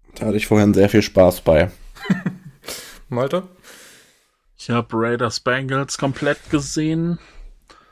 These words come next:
Speaker 2: Ja.
Speaker 3: Äh, Eagles Buccaneers theoretisch auch, aber das war so langweilig. Da hab ich nebenbei mit Clemmy was gezockt.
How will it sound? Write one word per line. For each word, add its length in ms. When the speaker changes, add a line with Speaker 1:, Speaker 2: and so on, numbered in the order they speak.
Speaker 2:
Ja. 580
Speaker 3:
Äh, 60
Eagles 680
Buccaneers 1200
theoretisch 760
auch, 300
aber 180
das 240
war 200
so 120
langweilig. 1080
Da 200
hab 160
ich 240
nebenbei 520
mit 180
Clemmy 360
was 200
gezockt. 580